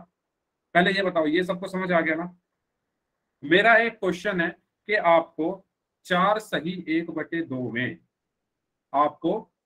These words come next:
चार सही एक बटे दो में क्या जोड़ना है? पाँच बटे दो जोड़ना है।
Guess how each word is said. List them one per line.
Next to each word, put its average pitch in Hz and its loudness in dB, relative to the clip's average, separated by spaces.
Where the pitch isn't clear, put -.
चार 180 2
सही 180 -4
एक 165 -2
बटे 165 -4
दो 143 -6
में 147 -4
क्या - -2
जोड़ना 139 -4
है? 170 -4
पाँच 180 4
बटे 170 -2
दो 139 -2
जोड़ना 95 -10
है। - -20